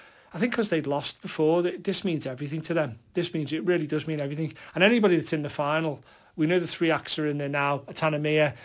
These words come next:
Midnight Prophecy, and now Forlorn Hope. We've got one more to go in there now. This final, I don't know, I don't know who, I don't know who's gonna win.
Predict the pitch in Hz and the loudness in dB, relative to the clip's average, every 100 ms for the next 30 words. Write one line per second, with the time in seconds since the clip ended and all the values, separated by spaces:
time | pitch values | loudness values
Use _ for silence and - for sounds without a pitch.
0 | - - 147 147 139 160 143 135 156 160 | -16 -8 -4 -4 0 0 0 0 0 0
1 | 160 139 139 131 147 143 143 120 160 160 | -4 -6 -6 -6 -4 -2 -2 2 4 4
2 | - - - - 131 156 151 156 151 147 | 0 -18 -20 -10 -2 0 4 4 4 2
3 | 147 143 151 156 151 147 147 147 143 - | 0 0 2 4 2 0 0 0 -2 -12
4 | - - - - 214 - 156 165 196 160 | -20 -20 -4 2 2 2 2 4 4 2
5 | 113 - _ - 185 208 185 156 143 220 | 0 -14 _ 2 4 6 6 4 2 4
6 | 214 214 170 151 190 - - 190 208 170 | 6 4 4 4 4 2 2 4 6 4
7 | 131 180 202 226 214 220 | 4 2 2 2 4 2